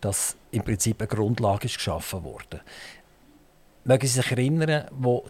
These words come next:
die ersten Anzeichen gekommen sind, dass sie sollten verantwortlich sein für die Flugunfälle?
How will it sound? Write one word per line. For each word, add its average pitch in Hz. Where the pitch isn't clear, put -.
die 120
ersten 117
Anzeichen 117
gekommen 113
sind, 131
dass 113
sie 113
sollten 107
verantwortlich 117
sein 123
für -
die 110
Flugunfälle? 110